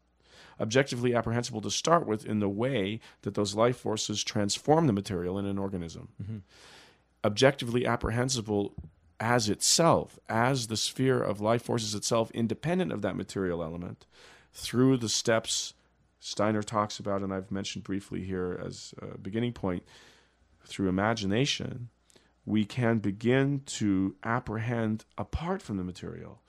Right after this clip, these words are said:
Speaker 1: the realm of life forces in question.
Speaker 2: Right.
Speaker 1: See their activity. See how it is the case that a certain kind of life force at work in a certain way will inevitably produce a root.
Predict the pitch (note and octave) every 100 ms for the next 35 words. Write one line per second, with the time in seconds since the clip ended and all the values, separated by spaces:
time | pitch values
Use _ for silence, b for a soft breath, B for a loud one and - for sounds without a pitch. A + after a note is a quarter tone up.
0 | b b b - G2 G2+ A#2 A#2 F#2+ G2+
1 | A2+ - G#2 G#2+ F#2+ F#2+ F#2 G2 F#2+ -
2 | F#2 F2 - - - A2 - - C#3 E3
3 | D3 C3 A#2+ - A#2+ G2+ - A#2+ B B
4 | B - - D3+ D3 A#2 C3 E3+ F3 A#2+
5 | G2 F2 F#2+ - F#2+ E2+ F2+ - B B
6 | - G#2+ G#2 - C3+ C3 A2+ B2+ A#2 A#2
7 | G2 G2 G#2 B2 - A2+ A2+ - G2 G#2+
8 | G#2+ G#2 F#2+ F#2+ - B2 G#2 G#2+ G#2+ F#2+
9 | F#2+ G#2+ A#2 A#2+ A2 G#2 G#2+ A#2+ A2+ G#2+
10 | G2+ G2+ G#2+ F#2+ F#2 G#2+ E2+ -